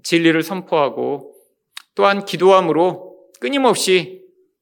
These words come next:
이 세상을 향해 하나님의 뜻이 임하며 하나님의 통치가 임하기를 간구할 때, 하나님이 구원받을 자들을 구원하시며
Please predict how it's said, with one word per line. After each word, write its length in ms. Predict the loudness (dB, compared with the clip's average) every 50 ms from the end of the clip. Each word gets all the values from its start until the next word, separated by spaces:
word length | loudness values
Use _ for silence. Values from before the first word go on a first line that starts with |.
| _ _
이 140 | -6 -6 -4
세상을 420 | -2 -2 -2 -2 -2 0 0 2 2
향해 300 | 2 0 0 -2 -2 -4
하나님의 500 | -6 -8 -6 -4 -4 -4 -4 -6 -6 -6
뜻이 340 | -6 -6 -6 -6 -6 -6
임하며 540 | -6 -6 -6 -6 -6 -6 -6 -8 -8 -10 -12 -18 _ _ _ _ _ _ _ _ _ _
하나님의 460 | _ -4 -2 0 0 0 -2 -4 -6 -6
통치가 440 | -8 -10 -8 -8 -4 -2 -2 -2
임하기를 460 | -2 -2 -4 -4 -4 -4 -6 -6 -8 -8
간구할 580 | -10 -10 -10 -10 -8 -8 -8 -8 -8 -10 -10
때, 380 | -10 -8 -8 -8 -8 -12 -16 -20 _ _ _ _ _ _ _ _ _ _ _ _ -14 -8
하나님이 340 | -6 -4 -4 -2 -4 -4 -4
구원받을 500 | 0 2 2 2 2 0 0 -2 -2 -2
자들을 380 | -4 -4 -2 -4 -4 -6 -6
구원하시며 800 | -4 -4 -2 -2 -2 -4 -6 -8 -10 -12 -8 -6 -6 -6 -8 -10